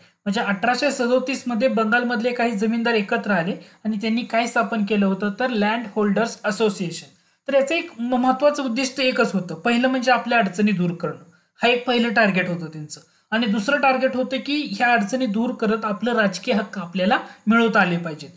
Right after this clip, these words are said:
तर या दोन उद्देशानं सुरुवात केलेली होती लँड होल्डर्स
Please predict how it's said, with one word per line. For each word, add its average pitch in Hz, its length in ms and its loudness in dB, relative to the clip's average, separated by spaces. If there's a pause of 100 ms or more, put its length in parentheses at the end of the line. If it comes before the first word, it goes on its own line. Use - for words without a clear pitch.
(260)
तर 202 60 0
या 214 180 4
दोन 214 380 4
उद्देशानं 240 520 0
सुरुवात 208 280 0 (120)
केलेली 190 320 2
होती 185 460 -2 (200)
लँड 220 260 4 (180)
होल्डर्स 196 440 2